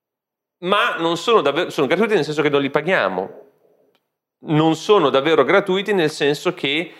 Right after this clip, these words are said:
di fatto queste piattaforme estraggono da noi, dal nostro comportamento, eh, digitale, dei dati,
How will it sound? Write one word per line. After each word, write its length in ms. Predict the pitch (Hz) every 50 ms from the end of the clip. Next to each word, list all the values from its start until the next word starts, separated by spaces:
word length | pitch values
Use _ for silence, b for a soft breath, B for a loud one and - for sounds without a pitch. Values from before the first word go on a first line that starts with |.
| B B B B B B B B B B B _ - 120
di 220 | 120 120 170 185
fatto 400 | 170 - 180 165 170 170 - 185
queste 240 | - 151 143 - 131
piattaforme 1000 | - - - - 170 156 - 151 143 151 165 175 180 180 190 190 196 190 - - -
estraggono 840 | 143 135 - - - - - - 180 185 180 165 143 127 123 117 110
da 100 | 104 110
noi, 380 | 117 139 170 185 175 147 120
dal 140 | 104 104 104
nostro 360 | 104 123 139 139 - - -
comportamento, 1120 | - - 110 110 - 110 - - 120 131 139 131 117 104 107 101 98 98 95 95 69 - 101
eh, 320 | 104 101 98 104 101 98
digitale, 880 | 98 117 127 143 180 165 - 127 113 117 123 139 156 175 - - - - -
dei 200 | 139 202 190 -
dati, 420 | - 85 67 - - - - -